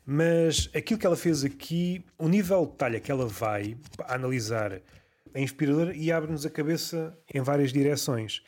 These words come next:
O livro é bom, um dos melhores livros que eu li este ano, um livro de ensaios.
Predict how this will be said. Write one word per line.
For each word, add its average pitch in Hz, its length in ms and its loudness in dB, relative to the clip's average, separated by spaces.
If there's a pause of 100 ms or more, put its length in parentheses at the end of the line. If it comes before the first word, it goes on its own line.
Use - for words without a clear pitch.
(360)
O 135 140 2
livro 202 340 2
é 156 160 4
bom, 131 260 2
um 143 160 -4
dos 131 220 -2
melhores 131 240 2
livros 139 180 0
que 139 100 -4
eu 123 60 2
li 123 120 0
este - 280 -4
ano, 127 240 -4 (340)
um 110 80 -6
livro 110 200 -6
de 113 60 -2
ensaios. 120 600 -2